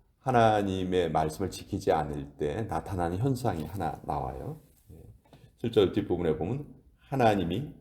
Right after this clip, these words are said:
응답하지 아니하심이거니와." 예, 하나님의 말씀을 제대로 지키지 않을 때, 하나님의 마음이, 예, 너무너무 안타깝고,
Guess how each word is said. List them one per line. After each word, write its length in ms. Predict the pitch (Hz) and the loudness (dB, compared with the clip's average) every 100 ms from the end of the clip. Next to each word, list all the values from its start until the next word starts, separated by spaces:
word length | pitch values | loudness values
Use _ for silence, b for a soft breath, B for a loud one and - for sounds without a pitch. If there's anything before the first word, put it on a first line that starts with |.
| - - | -14 -4
응답하지 1080 | 92 90 85 80 - 85 71 - 104 120 - - | -2 -2 0 -2 -2 -6 -8 -6 -6 -6 -8 -6
아니하심이거니와." 1500 | 80 80 85 82 78 - - 110 - 78 71 71 69 - - - - - _ - - | -2 -2 -2 -4 -6 -8 -8 -8 -6 -8 -8 -10 -12 -14 -16 -20 -20 -20 _ -20 -20
예, 120 | - _ b b _ | -20 _ b b _
하나님의 380 | 160 160 156 | 6 8 8
말씀을 420 | 143 110 104 120 113 | 8 6 4 2 2
제대로 360 | 101 101 107 | 4 4 2
지키지 440 | - - - 95 85 | -2 -8 -8 -2 -2
않을 420 | 82 80 80 - | -2 -6 -8 -8
때, 400 | 71 143 143 190 - b b b | -10 -8 -8 -10 -16 b b b
하나님의 540 | 143 143 131 123 117 | 4 6 6 6 6
마음이, 760 | 95 90 90 90 85 78 139 185 - _ - | 8 8 8 2 -2 -4 -6 -10 -18 _ -14
예, 240 | - - - - - _ _ _ _ _ _ - | -12 -12 -16 -20 -20 _ _ _ _ _ _ -2
너무너무 640 | 101 107 92 92 - - - | 0 2 2 0 -4 -8 -10
안타깝고, 1080 | 95 95 117 - 95 - - 82 156 - | -6 -4 -4 0 0 0 -4 -2 -4 -8